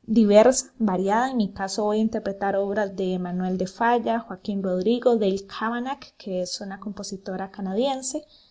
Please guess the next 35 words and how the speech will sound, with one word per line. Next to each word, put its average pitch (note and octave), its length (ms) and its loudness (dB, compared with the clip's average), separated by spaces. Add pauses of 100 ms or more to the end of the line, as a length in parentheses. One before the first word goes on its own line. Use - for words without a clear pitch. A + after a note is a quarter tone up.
(240)
y B3+ 320 0
de A#3 140 2
Ramonet F#3+ 460 2
Rodríguez, F#3+ 560 -2
que F3+ 120 -16
sería E3+ 640 -4
el F#3 180 -8
repertorio F3+ 880 -4 (100)
o G3 220 0
la F3+ 180 4
obra F#3+ 380 6
costarricense F3 760 -8
en E3+ 100 -14
este F#3+ 220 -14
caso. - 360 0 (400)
Antes A#3 300 6
de G#3+ 100 6
finalizar, G#3 720 4
agradecer G#3+ 560 6
nuevamente A#3 560 4
por A3+ 160 0
la G#3 80 0
oportunidad, G3 800 0 (320)
por G3+ 160 -2
el F3+ 100 0
apoyo G#3+ 640 2
que A3+ 100 -2
me G3 100 -4
has G3 120 -6
brindado, A3 560 2
Wendy, G3+ 380 -2
te F#3 180 -6
lo F3+ 80 -2
agradezco E3+ 520 -8
enormemente. G#3 800 -2